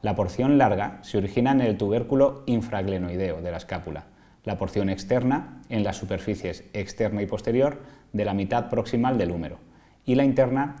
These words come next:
en los dos tercios distales del húmero en sus caras posterior y medial. Las porciones se unen en un tendón común que se inserta en la cara posterior del olecranon. Sus funciones son extensión de codo y de hombro. Para estirar este músculo,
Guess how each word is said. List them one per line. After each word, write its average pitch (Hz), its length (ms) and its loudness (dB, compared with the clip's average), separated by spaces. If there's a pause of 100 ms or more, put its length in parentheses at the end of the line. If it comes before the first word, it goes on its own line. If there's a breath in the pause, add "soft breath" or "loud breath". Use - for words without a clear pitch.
en 107 120 0
los 98 140 0
dos 104 220 -2
tercios 98 340 -2
distales 110 420 -2
del 101 140 0
húmero 107 320 0 (240 loud breath)
en 104 120 -4
sus 95 180 -8
caras 92 320 -2
posterior - 600 0 (140)
y 107 120 -4
medial. 85 380 -4 (840 soft breath)
Las 104 160 -4
porciones 117 760 4
se 107 220 0
unen 127 140 0
en 131 40 0
un 123 160 4
tendón 104 340 2
común 110 420 0
que - 120 -2
se 95 140 -4
inserta 113 400 -2
en 101 100 -2
la 90 100 -2
cara 104 240 -2
posterior 98 440 0
del 92 140 2
olecranon. 78 520 -6 (680 soft breath)
Sus 104 200 -6
funciones 123 680 2
son 113 240 0
extensión 98 480 -4
de 107 100 0
codo 147 540 2
y - 100 -6
de 87 160 -2
hombro. 76 400 -10 (400 soft breath)
Para 107 160 8
estirar 113 380 4
este 147 180 2
músculo, 107 540 -2